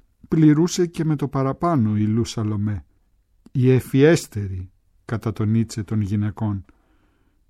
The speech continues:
Αλλά δεν δέχτηκε την πρόταση γάμου του και τον άφησε στα κρύα του λουτρού, επιδεινώνοντας τη φοβία του έναντι των γυναικών. «Δεν είναι καλύτερο», αναρωτιόταν,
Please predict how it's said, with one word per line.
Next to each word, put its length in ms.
Αλλά 300
δεν 320
δέχτηκε 560
την 160
πρόταση 500
γάμου 460
του 240
και 100
τον 200
άφησε 300
στα 180
κρύα 280
του 120
λουτρού, 460
επιδεινώνοντας 1040
τη 100
φοβία 680
του 260
έναντι 340
των 160
γυναικών. 640
«Δεν 180
είναι 120
καλύτερο», 960
αναρωτιόταν, 920